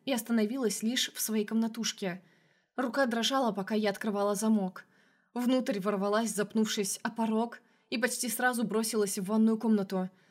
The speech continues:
такую же крошечную, как и жилая комната. И только там, взглянув в зеркало, чтобы оценить нанесенный моему внешнему виду урон, поняла, наконец, смысл фразы, сказанной фрейлиной. И "я горела.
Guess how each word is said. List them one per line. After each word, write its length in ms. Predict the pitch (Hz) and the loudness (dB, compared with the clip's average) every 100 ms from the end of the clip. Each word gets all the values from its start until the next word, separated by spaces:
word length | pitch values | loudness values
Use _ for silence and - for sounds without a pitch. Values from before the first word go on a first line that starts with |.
| _ | _
такую 300 | 247 247 311 | -6 -2 -2
же 120 | 240 | -2
крошечную, 600 | 220 233 233 214 214 202 | -4 -6 -4 -2 -2 -2
как 160 | 202 208 | -4 -4
и 40 | |
жилая 300 | 190 208 202 | -4 0 0
комната. 540 | 190 190 190 190 185 185 _ _ _ _ _ | 0 0 0 -2 -6 -6 _ _ _ _ _
И 60 | 269 | -4
только 280 | 302 294 277 | -2 0 -2
там, 260 | 277 254 | -2 0
взглянув 460 | 220 190 214 214 214 | 0 2 4 4 2
в 40 | |
зеркало, 420 | 208 220 247 226 202 | -2 -2 -2 -2 -2
чтобы 300 | 208 196 190 | -2 0 0
оценить 480 | 190 214 214 - - | 2 0 0 -2 0
нанесенный 640 | 226 214 214 220 208 196 | 2 4 2 2 2 0
моему 340 | 196 202 214 | 0 2 2
внешнему 520 | 196 208 202 208 190 | 2 0 0 0 0
виду 280 | 180 214 202 | 0 0 0
урон, 320 | 185 196 240 277 - _ _ _ - | 0 0 -2 -4 -16 _ _ _ -6
поняла, 380 | 262 269 294 240 | -2 -2 0 0
наконец, 440 | 208 208 214 226 | 0 0 0 0
смысл 400 | - 226 220 226 | 0 0 0 -2
фразы, 380 | 220 254 226 196 | -6 -4 -2 -4
сказанной 460 | - 220 202 202 190 | -4 -4 -2 -2 -2
фрейлиной. 720 | - 226 226 208 180 175 - _ _ _ _ _ | -2 -2 0 2 0 -2 -12 _ _ _ _ _
И 40 | 247 | 2
"я 160 | 226 | 2
горела. 600 | 190 220 240 233 180 175 | 4 2 0 -2 -2 -6